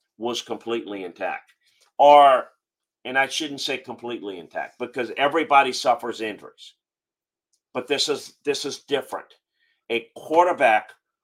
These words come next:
who is the most important player by a wide margin on that team,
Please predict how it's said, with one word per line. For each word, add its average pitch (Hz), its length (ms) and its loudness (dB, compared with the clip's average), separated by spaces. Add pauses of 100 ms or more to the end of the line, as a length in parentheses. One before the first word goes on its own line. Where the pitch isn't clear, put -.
(120)
who 143 220 -10
is 127 420 -2
the 165 180 2
most 143 460 -2
important 127 540 -8
player 120 320 -4
by 110 220 0
a 92 120 -6
wide 117 360 2
margin 113 400 -4
on 104 140 -8
that 98 220 -10
team, 110 200 -10